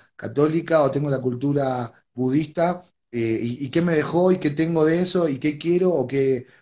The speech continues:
o qué puedo, qué puedo tomar de esta cultura", y que si quiero desarrollar esa cultura, o si quiero desarrollar esa, esa religión,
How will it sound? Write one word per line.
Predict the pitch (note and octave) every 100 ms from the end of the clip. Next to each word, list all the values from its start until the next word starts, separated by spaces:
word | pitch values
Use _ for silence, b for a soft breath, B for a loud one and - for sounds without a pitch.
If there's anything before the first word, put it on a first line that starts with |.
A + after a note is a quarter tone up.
| _
o | A2+
qué | A#2 D3
puedo, | E3 E3 D#3 C#3+ C3+ B2+ A2+ A2 -
qué | D3
puedo | D3 E3+
tomar | D3 D#3 D3+
de | D3
esta | C#3+
cultura", | C3+ C3+ C3+ F3+ G3 G#3+ b b b -
y | D3 -
que | C3+
si | C#3+
quiero | A3 C4+
desarrollar | G3 C#3 C#3+ F#3+
esa | D3+ C3+
cultura, | C#3 F3+ G#3
o | C#3
si | B2
quiero | F3+ G3+
desarrollar | D#3 C3+ C3 D#3 D#3 b _
esa, | - C3+ - B2+ A2+ G#2 F#2+ - - - _
esa | C3+ C3+
religión, | D3 C3 B2 D#3 E3+ A3+